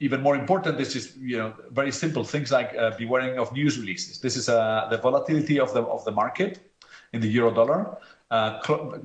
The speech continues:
s-, slightly before and after a non-farm payroll. And as you can see here, the volatility spikes at the moment when the news are, uh, released, and it continues to be quite high, even for, uh, kind of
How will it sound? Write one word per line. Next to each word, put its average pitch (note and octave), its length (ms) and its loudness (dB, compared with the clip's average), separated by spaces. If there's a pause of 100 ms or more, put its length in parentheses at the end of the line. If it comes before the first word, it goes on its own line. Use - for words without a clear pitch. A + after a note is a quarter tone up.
(100)
s-, - 80 -12
slightly D3+ 560 -2
before E3 520 2
and B2+ 220 -2 (100)
after A#2 600 0
a A2+ 180 -2
non-farm A2+ 480 -2
payroll. A2+ 540 -2
And A2 320 0
as G#2+ 100 0
you G#2+ 60 -4
can A2 120 0
see A2 200 0
here, B2 460 0 (280)
the A2+ 220 2
volatility C3 680 -2
spikes - 800 -4
at A2+ 120 2
the A2+ 60 0
moment A2+ 300 -4
when G#2+ 140 -4
the G#2 80 -4
news A2 240 0
are, G2 680 -2
uh, G2 400 0
released, G#2 600 0
and A2+ 100 0
it A2+ 80 -4
continues B2+ 800 -2
to A2+ 80 -2
be A2 100 0
quite G#2 300 2
high, A2 480 0 (260)
even B2+ 320 0
for, A2 380 2
uh, G2+ 600 2 (120)
kind G#2+ 140 -2
of - 180 -8